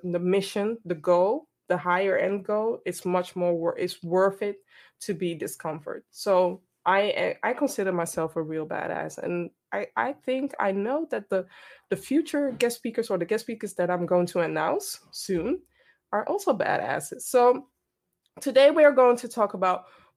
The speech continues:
what leaders gain about being vulnerable. And before that I announce them, I'm going to bring them up now. Going to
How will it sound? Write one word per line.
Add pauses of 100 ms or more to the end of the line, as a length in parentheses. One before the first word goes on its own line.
what
leaders
gain
about
being
vulnerable.
And
before
that
I
announce
them, (340)
I'm
going
to
bring
them
up
now. (880)
Going
to